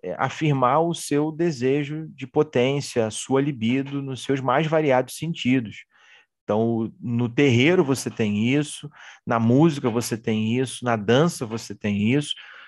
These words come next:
no sexo você tem isso também.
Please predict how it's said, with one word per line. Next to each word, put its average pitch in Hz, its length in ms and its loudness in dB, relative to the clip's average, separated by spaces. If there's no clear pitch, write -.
no 113 180 -2
sexo 151 540 0
você 127 300 0
tem 117 340 -2
isso - 220 -6
também. 107 560 -2